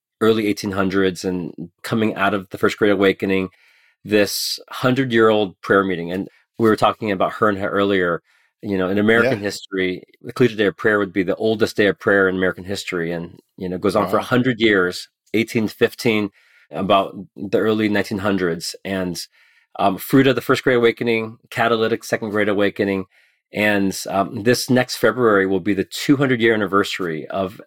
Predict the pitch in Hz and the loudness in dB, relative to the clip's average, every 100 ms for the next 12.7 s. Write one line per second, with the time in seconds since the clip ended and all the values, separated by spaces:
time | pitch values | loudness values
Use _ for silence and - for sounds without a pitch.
0 | - 107 113 123 120 113 107 110 101 101 | -4 0 0 2 2 2 0 0 0 0
1 | 98 98 92 - 90 90 92 92 - 95 | 2 0 0 -4 -6 -2 0 0 -2 -6
2 | 82 _ _ _ _ 101 - 110 104 107 | -6 _ _ _ _ -4 -2 -2 0 -2
3 | - 101 - 95 92 87 92 87 90 - | 0 0 0 -2 0 0 -8 -10 -10 -10
4 | 78 - _ _ _ _ _ - 117 - | -12 -14 _ _ _ _ _ -6 -4 2
5 | 135 - - - - 113 104 160 156 139 | 0 2 0 0 0 2 2 4 2 0
6 | - - 98 120 123 - 113 - 113 104 | -8 -8 0 2 2 2 0 2 0 0
7 | - 98 - - 127 151 123 131 - 117 | -2 -4 -4 -8 -4 -2 -2 -4 0 -2
8 | - - 110 117 107 95 - _ _ _ | -2 -2 0 0 -2 -8 -12 _ _ _
9 | _ - 117 127 143 113 - - 120 120 | _ -2 2 4 4 0 -4 2 4 4
10 | 110 - 110 110 110 95 104 90 110 104 | 0 0 2 4 4 0 -6 -6 -4 -2
11 | 101 - 104 117 - 120 120 98 95 - | -4 -4 0 0 2 2 2 2 -2 -2
12 | 98 98 92 - 87 78 | 0 0 0 -4 -6 -8